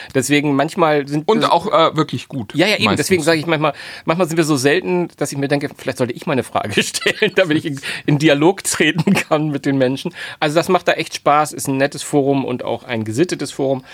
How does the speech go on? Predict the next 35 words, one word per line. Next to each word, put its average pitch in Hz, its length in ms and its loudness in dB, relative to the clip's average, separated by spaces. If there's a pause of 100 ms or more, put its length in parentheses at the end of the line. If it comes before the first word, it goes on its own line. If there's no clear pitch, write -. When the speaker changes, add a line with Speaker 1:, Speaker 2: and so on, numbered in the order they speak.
(360)
Speaker 1:
Aber 202 320 2
auch 165 260 4
wenn 160 140 0
ihr, 151 320 2
äh, 135 320 2
wenn 143 160 0
ihr 143 200 4
sagt, 131 300 0
„Mensch, 131 180 -2
diesen 127 220 -2
Podcast, - 640 0
äh, 113 180 2
den 113 240 -2
würde 107 120 -6
ich 101 80 -14
gerne 110 180 2
öfter 127 260 2
hören“, 117 260 2
dann 113 280 0 (160)
abonniert 185 320 4
uns 190 140 2
doch 120 120 2
mal. 80 240 0
Das 120 160 -2
ist - 100 -8
etwas, 135 240 -2
was 127 120 0
wir 127 80 0
seit 123 160 4
langer 135 420 2
Zeit 135 220 2
nicht 117 140 -6
mehr 117 100 2
gesagt 113 300 -4
haben. 117 80 2